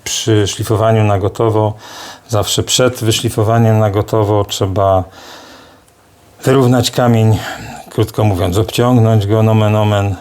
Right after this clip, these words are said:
po czym można doszlifować powierzchnię do tak zwanego lusterka. W zasadzie nie wymaga, nie wymaga ona, e, już, e, jakichś dodatkowych zabiegów, chociaż ja i tak jeszcze poleruję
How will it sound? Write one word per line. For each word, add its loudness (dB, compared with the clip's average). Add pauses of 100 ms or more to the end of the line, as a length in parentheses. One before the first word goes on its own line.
(140)
po -4
czym -4 (580)
można 2 (240)
doszlifować 0
powierzchnię -2
do 0 (200)
tak 2
zwanego 0
lusterka. 0 (800)
W -2
zasadzie 0
nie 2
wymaga, 0
nie 2
wymaga 2
ona, 2 (240)
e, 0 (920)
już, -2
e, 2
jakichś 0
dodatkowych 0
zabiegów, 0
chociaż -2
ja 2
i -2
tak -4
jeszcze -2
poleruję 0